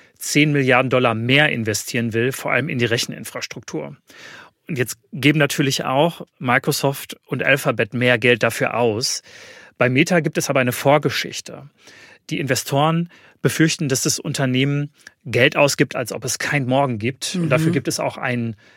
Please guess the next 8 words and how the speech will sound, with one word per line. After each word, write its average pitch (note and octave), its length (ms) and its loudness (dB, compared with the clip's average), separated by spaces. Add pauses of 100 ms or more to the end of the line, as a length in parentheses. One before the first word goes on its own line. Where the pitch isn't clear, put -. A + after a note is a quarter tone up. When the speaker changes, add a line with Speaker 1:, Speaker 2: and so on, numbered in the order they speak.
(100)
Speaker 1:
negatives B2+ 840 0
Beispiel. B2 680 0 (300)
Und B2+ 100 -8
zwar - 200 0
in-, C#3+ 280 -6
investiert C3 600 0
ja D3 100 2
Meta, C#3 520 0